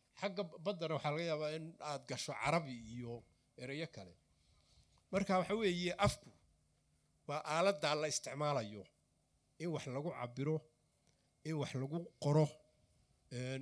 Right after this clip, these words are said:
in wax lagu kaydiyo. Een, afafka kalena wixii inaga anfacaa in la qaato. Weerarna dee waa lagugu hayaayo, adaan doonayn baa lagu gelinayaa, uu ku gelayaa. Oo isa saamaynta dadka.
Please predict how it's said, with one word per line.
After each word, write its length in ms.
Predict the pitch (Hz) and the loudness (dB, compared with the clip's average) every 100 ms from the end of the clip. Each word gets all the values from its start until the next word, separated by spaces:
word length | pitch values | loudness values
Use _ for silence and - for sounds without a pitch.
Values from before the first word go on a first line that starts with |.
| - | -6
in 200 | 165 165 165 | -6 -4 -2
wax 160 | 151 - | -2 0
lagu 220 | 139 170 | 0 0
kaydiyo. 540 | 175 147 131 139 156 160 - _ _ _ _ _ - _ | 4 6 6 6 6 6 4 _ _ _ _ _ -20 _
Een, 340 | 135 139 143 139 139 - _ _ _ _ _ _ 165 | 0 4 4 2 -2 -12 _ _ _ _ _ _ 2
afafka 400 | 156 226 - - | 6 6 6 2
kalena 340 | - 175 180 | 6 8 8
wixii 260 | 190 165 180 | 6 6 4
inaga 240 | 170 185 160 | 4 4 2
anfacaa 460 | 143 - 110 156 160 - - | 2 0 4 4 4 0 2
in 100 | 160 | 4
la 80 | 127 | 4
qaato. 420 | 117 123 - 143 135 _ _ _ _ | 6 4 6 4 2 _ _ _ _
Weerarna 520 | 170 208 233 220 208 196 | 10 12 12 12 8 6
dee 160 | 185 | 8
waa 160 | 185 175 | 10 10
lagugu 300 | 180 175 196 | 8 6 6
hayaayo, 400 | 151 165 170 185 | 6 4 4 4
adaan 300 | 175 196 185 | 4 4 4
doonayn 340 | 156 196 202 190 | 4 6 6 4
baa 140 | 175 | 2
lagu 200 | 156 151 131 | 2 0 2
gelinayaa, 540 | 160 170 117 101 92 - | 4 4 0 -8 -12 -14
uu 120 | 131 | -14
ku 140 | - | -6
gelayaa. 420 | 147 156 117 104 101 98 120 _ _ _ _ _ _ _ - | 0 0 -2 -8 -12 -20 -20 _ _ _ _ _ _ _ -12
Oo 400 | 135 139 127 117 _ - | -10 -8 -10 -14 _ -10
isa 180 | 143 139 | -6 -2
saamaynta 540 | - 147 165 185 - | -2 0 2 0 -2
dadka. 320 | 143 151 - | -2 -2 -2